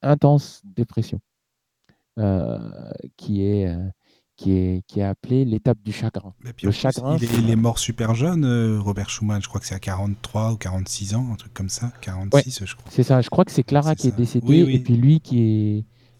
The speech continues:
Speaker 1: lui, bah, il est
Speaker 2: C'est,
Speaker 1: mort de
Speaker 2: c'est,
Speaker 1: chagrin
Speaker 2: euh,
Speaker 1: après.
Speaker 2: C'est Clara qui est, euh, non, c'est Clara qui est restée, en fait. Lui, il est, il est mort
Speaker 1: Voilà, lui, il est
Speaker 2: jeune.
Speaker 1: décédé.
Speaker 2: C'est
Speaker 1: Voilà.
Speaker 2: ça, ouais,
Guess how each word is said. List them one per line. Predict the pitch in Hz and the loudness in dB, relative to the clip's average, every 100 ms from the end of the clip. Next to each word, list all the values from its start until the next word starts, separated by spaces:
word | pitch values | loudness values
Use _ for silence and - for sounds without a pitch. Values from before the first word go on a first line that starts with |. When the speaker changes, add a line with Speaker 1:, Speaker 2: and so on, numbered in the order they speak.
| 117 | 0
Speaker 1:
lui, | 113 139 | 4 4
bah, | 110 95 90 87 87 | 2 -2 -4 -4 -4
il | 95 | -2
est | |
Speaker 2:
C'est, | 98 123 | 2 4
Speaker 1:
mort | 117 | 4
de | 107 | 2
Speaker 2:
c'est, | 120 | 2
Speaker 1:
chagrin | 113 107 104 | 0 0 -4
Speaker 2:
euh, | |
Speaker 1:
après. | 104 98 - - - - - | -6 -10 -14 -20 -20 -14 -10
Speaker 2:
C'est | |
Clara | 117 117 120 | -4 0 0
qui | 127 - | -2 -2
est, | 110 101 98 | -2 -2 -4
euh, | 90 87 85 82 80 80 80 78 | -6 -8 -8 -10 -10 -10 -12 -10
non, | 87 | -4
c'est | 120 117 | -4 -2
Clara | - 101 127 | -2 -2 -2
qui | - | -2
est | |
restée, | 95 92 - 127 | -4 -4 -4 -2
en | 127 | -2
fait. | - 92 - | -2 -6 -4
Lui, | 110 | -4
il | 85 | -4
est, | 76 78 78 | -10 -12 -12
il | - | -12
est | 85 | 0
mort | 87 | 6
Speaker 1:
Voilà, | 147 | 10
lui, | 143 180 | 10 10
il | |
est | |
Speaker 2:
jeune. | 160 | 10
Speaker 1:
décédé. | 135 127 131 147 202 - - - | 8 4 4 4 2 -6 -20 -8
Speaker 2:
C'est | - 117 | 0 2
Speaker 1:
Voilà. | |
Speaker 2:
ça, | 107 131 127 113 | 2 2 2 0
ouais, | 92 | -4